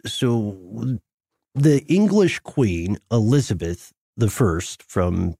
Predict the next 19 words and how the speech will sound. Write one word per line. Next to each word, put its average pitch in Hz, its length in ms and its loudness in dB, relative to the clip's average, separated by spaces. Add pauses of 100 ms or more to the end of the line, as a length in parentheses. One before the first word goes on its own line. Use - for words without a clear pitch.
(140)
fifteen 110 420 2
thirty-three, 92 640 -2
sixteen - 400 -4
oh 92 100 0
three, 82 300 -4 (300)
uh, 104 220 2
she 190 480 2
established, 110 1000 -2 (100)
or 107 240 0
her 98 140 -2
court - 420 -2
established, 95 800 -2
what 110 380 0 (840)
people 147 320 2
today 120 360 2
recognize 104 840 0
as 98 260 -2
the 98 140 0
first 110 560 0